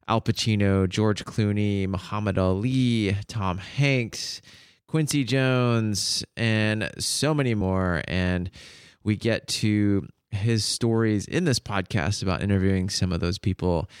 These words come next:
which are fascinating. He is an animated character, and he tells his stories with so much passion and enthusiasm.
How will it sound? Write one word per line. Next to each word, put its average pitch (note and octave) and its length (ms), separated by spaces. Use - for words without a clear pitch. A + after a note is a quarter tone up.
which - 240
are G2 400
fascinating. F2+ 960
He G2 380
is F#2 140
an F#2 140
animated C#3 500
character, A#2+ 500
and G#2+ 180
he A2 140
tells G2+ 600
his A2 200
stories G2+ 500
with F#2+ 140
so G2 220
much F2+ 180
passion F#2+ 640
and F2+ 120
enthusiasm. E2+ 1000